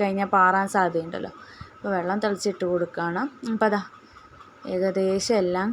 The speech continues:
കഴിഞ്ഞിട്ടുണ്ട്, നമ്മൾ പണി നിർത്തി. ആ, അപ്പോൾ അതെ ഇങ്ങനെയാണ് കേട്ടോ നമുക്ക് കിട്ടിയിട്ടുള്ളത്. അപ്പോൾ കുഴപ്പമില്ല, ആ, ഇങ്ങനെയൊക്കെ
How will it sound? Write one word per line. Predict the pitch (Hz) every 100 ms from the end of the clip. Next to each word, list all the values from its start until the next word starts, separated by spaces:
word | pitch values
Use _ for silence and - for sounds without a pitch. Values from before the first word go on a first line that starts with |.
| 262
കഴിഞ്ഞിട്ടുണ്ട്, | 214 180 185 185 202 175 175 202 -
നമ്മൾ | - 185 208
പണി | 214 240
നിർത്തി. | 240 226 - - - - - -
ആ, | 196 185 185 185
അപ്പോൾ | 180 196
അതെ | 185 175 - - - - - - - 233
ഇങ്ങനെയാണ് | 247 269 226 180
കേട്ടോ | 175 180
നമുക്ക് | 180 175 180 180 180 214 - - -
കിട്ടിയിട്ടുള്ളത്. | 208 185 185 185 190 175 170 220
അപ്പോൾ | 233 226 -
കുഴപ്പമില്ല, | 226 226 - 330 302 226 262 359 - - -
ആ, | 196 185 185
ഇങ്ങനെയൊക്കെ | 175 180 180